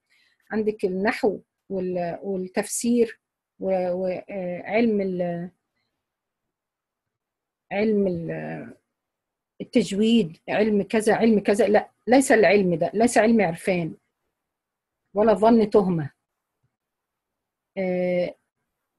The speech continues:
دول بيبقى عندهم مفعول واحد بس. يبقى إذا جاء علم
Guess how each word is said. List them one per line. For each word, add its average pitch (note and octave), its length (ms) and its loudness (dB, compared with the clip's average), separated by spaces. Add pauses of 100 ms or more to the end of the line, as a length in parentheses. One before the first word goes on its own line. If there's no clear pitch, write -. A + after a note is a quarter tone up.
(160)
دول C#4 320 6
بيبقى A#3+ 320 4
عندهم B3 360 8
مفعول C4 280 6
واحد G3+ 420 2
بس. - 400 -10 (560)
يبقى G3+ 160 2
إذا A#3 220 6
جاء B3 240 4
علم A#3+ 680 6